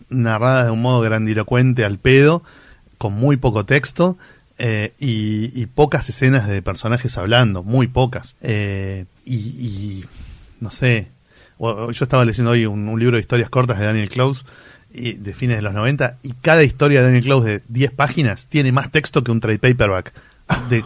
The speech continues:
de cualquier serie de Marvel de ahora, ¿entendés?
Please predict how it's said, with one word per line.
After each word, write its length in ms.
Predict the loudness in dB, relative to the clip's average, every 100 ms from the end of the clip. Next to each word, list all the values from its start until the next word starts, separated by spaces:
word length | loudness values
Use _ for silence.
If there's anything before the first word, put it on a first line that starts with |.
| -6
de 200 | -4 -2
cualquier 420 | 2 0 2 0
serie 680 | 2 2 4 6 4 0 -2 -8 -12
de 100 | -4 2
Marvel 400 | 6 6 6 4
de 80 |
ahora, 340 | 6 8 8 4
¿entendés? 440 | -2 -4 -6 -6